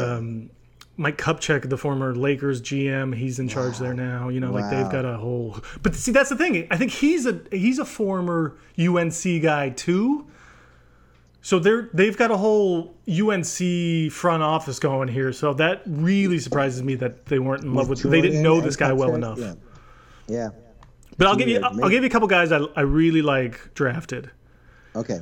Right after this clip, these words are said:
Speaker 1: Whether
Speaker 2: let's
Speaker 1: they
Speaker 2: hear
Speaker 1: were
Speaker 2: it.
Speaker 1: too high or too low or whatever the thing is, but, and I'll start with, uh,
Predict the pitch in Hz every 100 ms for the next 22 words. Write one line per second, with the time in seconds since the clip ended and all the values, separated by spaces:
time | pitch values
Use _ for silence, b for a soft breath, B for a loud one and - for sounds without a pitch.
0 | - 175 180 175 175 165 214 202 185 170
1 | 170 160 160 170 156 147 147 135 135 135
2 | 139 127 - 120 117 110 117 147 - B
3 | B B B 156 147 - - 170 165 165
4 | 165 - - 165 139 135 135 131 - -
5 | - - - - - - - - 123 123
6 | 120 117 113 113